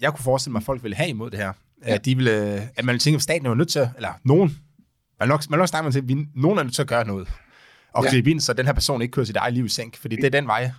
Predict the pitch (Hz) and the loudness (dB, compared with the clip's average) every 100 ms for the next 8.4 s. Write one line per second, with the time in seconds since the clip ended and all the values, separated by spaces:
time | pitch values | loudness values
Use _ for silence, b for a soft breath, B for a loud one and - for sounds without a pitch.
0 | - 123 107 113 123 123 117 107 113 165 | -12 -10 -8 -4 -2 -2 -2 -8 -8 -10
1 | - b b 117 147 170 - 113 135 139 | -10 b b 0 0 -2 -4 0 0 -2
2 | - _ _ 123 147 135 151 156 170 131 | -14 _ _ -2 0 2 0 2 2 2
3 | 123 170 123 110 104 98 98 - - 131 | 2 2 2 2 2 -4 -8 -10 -4 0
4 | 151 143 - _ _ _ b b b b | 0 -4 -10 _ _ _ b b b b
5 | b b - 147 156 208 170 113 101 104 | b b 0 4 6 4 2 -4 -6 -8
6 | - - 117 101 - _ 113 135 135 131 | -10 -6 -4 -4 -14 _ -2 0 0 0
7 | - 185 - 160 170 - 127 - 170 - | -2 -2 0 0 -2 -2 -4 -4 -4 -4
8 | 123 113 117 107 | -4 -4 -2 -4